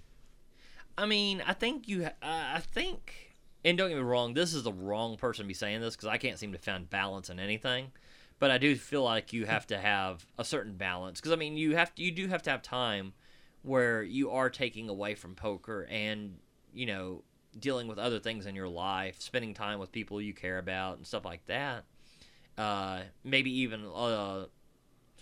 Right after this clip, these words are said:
other things. But it is difficult.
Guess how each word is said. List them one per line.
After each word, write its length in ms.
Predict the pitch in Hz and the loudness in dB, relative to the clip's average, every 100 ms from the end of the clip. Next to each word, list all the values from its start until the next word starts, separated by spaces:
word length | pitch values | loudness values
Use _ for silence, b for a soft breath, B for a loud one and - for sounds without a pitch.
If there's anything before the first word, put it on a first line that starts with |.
| b b b b b b _ - _ _ - | b b b b b b _ -20 _ _ -4
other 280 | 143 135 110 | 0 0 -2
things. 720 | 110 110 113 113 113 - - _ - - - | 0 0 0 -4 -8 -10 -12 _ -20 -10 0
But 540 | 135 120 - - - - - | 2 0 -4 -12 -12 -20 -6
it 100 | 135 | 0
is 280 | 156 175 135 | 2 2 0
difficult. 640 | 113 139 - - 127 104 | -2 -2 -2 -4 -2 -4